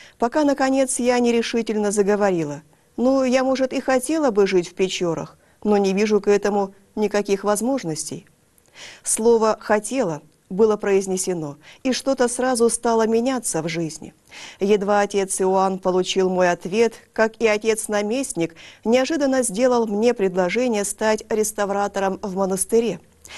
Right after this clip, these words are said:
«Хватит тебе болтаться между Ярославлем и Печорами, между миром и монастырем. Не пора ли сделать выбор?» На минутку призадумался и добавил: «Впрочем,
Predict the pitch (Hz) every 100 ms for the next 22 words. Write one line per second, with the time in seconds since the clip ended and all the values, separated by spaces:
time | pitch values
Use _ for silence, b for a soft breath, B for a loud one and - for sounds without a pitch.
0 | B B - 240 240 214 - 196 190 190
1 | 190 202 196 - 190 185 185 175 190 190
2 | 185 185 - 196 196 190 185 208 220 214
3 | - 269 180 160 147 B B 214 208 185
4 | 190 196 196 277 180 160 - - 277 233
5 | 196 190 - 175 160 143 - B B 247
6 | 262 247 294 285 262 214 240 226 226 214
7 | 190 220 143 143 - _ _ _ B B
8 | B - 233 240 233 - 220 214 208 202
9 | 220 208 202 - 196 190 175 160 151 147
10 | - - 226 240 240 220 214